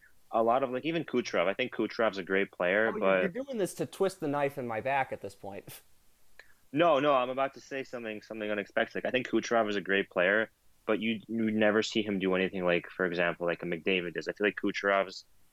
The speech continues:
Speaker 1: skill set is more of his, like, his brains, where to me that's not as impressive because that's sort of my game. I'm more impressed at something that, like, a McDavid can do when it's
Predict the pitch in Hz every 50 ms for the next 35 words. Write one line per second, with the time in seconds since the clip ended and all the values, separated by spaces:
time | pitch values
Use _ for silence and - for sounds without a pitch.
0 | _ - - - - - - - - 107 107 104 - 127 120 117 - - 95 -
1 | 98 92 95 95 95 87 92 90 85 90 - - 92 - - 92 87 82 98 95
2 | 90 92 101 117 127 127 131 - - - - _ _ _ _ _ _ - 104 104
3 | 101 98 95 92 - - _ _ _ _ - - - - - - - 107 113 123
4 | 120 107 101 104 - - - 107 95 92 95 95 90 95 85 - 87 90 - 107
5 | 95 95 - - 90 - - - 98 90 87 90 87 85 85 85 82 98 101 101
6 | 101 95 92 92 92 95 95 95 90 85 - _ - 95 90 - - 90 85 -
7 | - 98 90 90 - - 87 85 82 80 80 - 80 82 80 76 - - - _
8 | _ _ - - - _ _ - 104 107 101 90 - 104 104 101 95 92 - -
9 | 95 92 87 95 95 90 85 85 85 85 82 80 - - - -